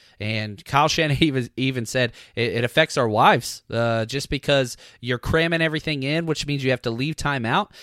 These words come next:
It affects everybody, coaches, players, health, all of those things going from Monday night to Sunday night, especially when the other team gets an extra day.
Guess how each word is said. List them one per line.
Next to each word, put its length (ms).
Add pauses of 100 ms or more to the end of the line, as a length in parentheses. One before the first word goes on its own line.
(240)
It 180
affects 440
everybody, 460
coaches, 420
players, 600
health, 460 (180)
all 220
of 140
those 240
things 400 (240)
going 200
from 200
Monday 280
night 220
to 100
Sunday 360
night, 280 (200)
especially 340
when 100
the 80
other 160
team 200
gets 200
an 60
extra 260
day. 220